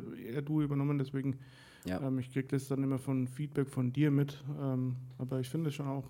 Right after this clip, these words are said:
Speaker 1: immer ganz geil.
Speaker 2: Ja. Hey, dann würd ich sagen, soll es das erstmal gewesen sein für die, eure Fragen, unsere Antworten,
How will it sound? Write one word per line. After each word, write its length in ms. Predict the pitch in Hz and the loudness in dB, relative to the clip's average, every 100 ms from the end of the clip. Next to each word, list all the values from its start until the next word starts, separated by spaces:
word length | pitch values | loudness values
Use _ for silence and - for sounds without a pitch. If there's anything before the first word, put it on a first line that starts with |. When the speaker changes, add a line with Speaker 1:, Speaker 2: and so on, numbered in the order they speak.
| - - | -12 -8
Speaker 1:
immer 160 | 131 127 | -4 -2
ganz 220 | 123 127 | -2 -2
geil. 240 | 131 127 123 - - - - _ _ _ - | -2 -2 -4 -12 -20 -20 -20 _ _ _ -10
Speaker 2:
Ja. 120 | 85 - _ _ - - _ - | -10 -10 _ _ -20 -20 _ 0
Hey, 240 | 107 113 - | 2 2 0
dann 140 | 101 101 | 2 4
würd 100 | 113 | 4
ich 80 | - | 4
sagen, 280 | 110 127 139 - - - - - - - _ - | 2 2 -2 -12 -20 -18 -18 -20 -20 -20 _ 2
soll 260 | - 135 | 8 8
es 160 | - 120 | 8 8
das 180 | 123 117 | 6 6
erstmal 320 | - - 123 | 2 2 4
gewesen 300 | 113 123 135 | 6 4 4
sein 200 | 135 127 | 2 0
für 120 | 120 110 | 0 0
die, 340 | 113 110 107 90 - - - | 2 2 2 -2 -8 -18 -6
eure 520 | 98 104 101 101 98 92 | -2 0 0 -2 -4 -8
Fragen, 480 | - 95 95 113 | -4 -2 0 -2
unsere 460 | 117 110 104 101 101 | -2 -2 -2 -2 0
Antworten, 840 | 98 120 - 123 120 123 120 113 | 2 2 6 6 6 0 -2 -4